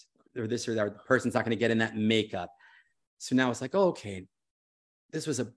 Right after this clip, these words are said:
big, big chunk. What are we gonna do now?" So, like, we're, we're gonna have to compromise. We're gonna have to find another way. We're gonna have to make it smaller, but still cool. And, you know, like I said, there are always gonna be problems. You just gotta figure out to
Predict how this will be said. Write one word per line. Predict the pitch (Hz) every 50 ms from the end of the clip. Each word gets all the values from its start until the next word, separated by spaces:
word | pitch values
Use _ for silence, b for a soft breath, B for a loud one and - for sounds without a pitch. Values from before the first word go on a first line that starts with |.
| _
big, | - 180 175 165 165 160 123 - -
big | 170 165 160 - - -
chunk. | - - - 185 190 135 107 - - - _ _ _ _ _ _ -
What | 127 139
are | 143 139
we | 143 135
gonna | 135 131 127
do | 120 - - 127 120
now?" | 123 135 143 135 120 110 104 - _ _ _ _ _ _ _
So, | - - 147
like, | 143 147 143 143
we're, | 139 143 135
we're | 135 147 151
gonna | 160
have | 160 151
to | -
compromise. | - - 160 165 160 - 120 117 104 98 95 98
We're | 117
gonna | 120 120 117
have | -
to | -
find | - - 127 123 120
another | 117 123 139 147 143 139 127
way. | 113 110 98 92 85 b b b b b _ -
We're | 123 117
gonna | 110 120 117
have | 117 117
to | -
make | 120 120 117 -
it | 131 -
smaller, | - - - - 175 190 214 202 196 180 147 135 131 120
but | - - 110 107 -
still | - - - - 180 170 143
cool. | - - - - 113 107 101 92 87 85 b b b b b b b _ _ _
And, | - 113 117 107 104 101 98 95 92 95 95 - _ _ _ _ _ _ -
you | 160
know, | 170 139 - - - _ -
like | 139 147 -
I | 165
said, | 156 - - 165 - - - _ _ _ _ _ _ _ _ _ _ _ _ _ _ _ _ _ _ _ _ _ _ _ _ _ -
there | 135 143
are |
always | 160 180 180 151
gonna | 165 156
be | 151 143
problems. | - - 127 127 151 175 -
You | -
just | 120 -
gotta | - 117 120 113
figure | - 123 120 123
out | 117 113 -
to | - - 113 101